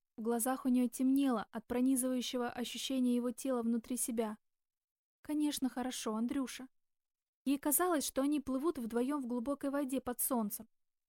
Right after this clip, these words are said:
и чувствуют себя в ней, как рыбы. Просто не сбились под ними,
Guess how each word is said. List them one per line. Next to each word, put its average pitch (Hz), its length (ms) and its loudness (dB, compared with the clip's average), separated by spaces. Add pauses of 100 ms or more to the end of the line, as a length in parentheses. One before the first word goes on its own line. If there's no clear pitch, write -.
(100)
и 233 80 -6
чувствуют 254 420 -2
себя 226 280 0
в 220 40 0
ней, 226 160 2
как 240 220 -6
рыбы. 220 320 -2 (920)
Просто 302 300 2
не 277 120 4
сбились 269 400 0
под 233 200 -2
ними, 220 320 2